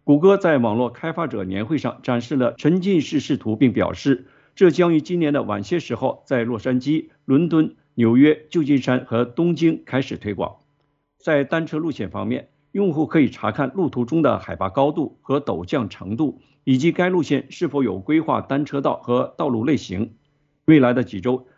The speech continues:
单车路线资讯会陆续推送到提供单车路线服务的数百个城市。此外，谷歌还推出了全新的位置资讯分享，用户可以查看对方抵达或出发的时间。基于隐私保护，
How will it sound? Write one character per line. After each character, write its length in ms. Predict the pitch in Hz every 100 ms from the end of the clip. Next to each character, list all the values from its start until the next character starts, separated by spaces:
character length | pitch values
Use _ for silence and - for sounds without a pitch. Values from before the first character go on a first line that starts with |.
| _ -
单 180 | 180
车 100 | 175
路 140 | 185 175
线 220 | 147 120
资 120 | 156
讯 240 | 151 165 -
会 180 | - 147
陆 220 | 185 165
续 180 | - 127
推 220 | - 151
送 160 | 151 127
到 180 | 113
提 220 | 110 - 143
供 160 | 139
单 180 | 120 151
车 140 | 147
路 120 | 151 156
线 240 | 143 104
服 220 | 95 117
务 60 | 135
的 220 | 120 107
数 180 | - 170
百 160 | - -
个 160 | 98
城 240 | 87 78 82
市。 320 | - 120 - _ _ _ _
此 140 | -
外， 320 | 110 101 - _ _ _ _ _
谷 160 | 160
歌 160 | 175 208
还 160 | - 139
推 160 | 175
出 140 | 185 165
了 180 | 135 107
全 320 | - 127 147
新 160 | 190
的 160 | 175 -
位 160 | 180 147
置 140 | 107
资 180 | 95 160
讯 140 | 160
分 180 | 131 170
享， 280 | - - - _ _ _
用 160 | 208 175
户 100 | 185
可 140 | -
以 80 | 147
查 200 | - 104
看 160 | 147 131
对 140 | 151
方 260 | 127 135 -
抵 140 | 101
达 200 | 85 95
或 220 | 101 127 104
出 220 | - 143
发 180 | 147 143
的 100 | -
时 180 | -
间。 300 | 95 117 127 - _ _ _ _
基 200 | 156 160
于 160 | 165 -
隐 180 | 123 110
私 120 | -
保 180 | - 85
护， 320 | - 151 -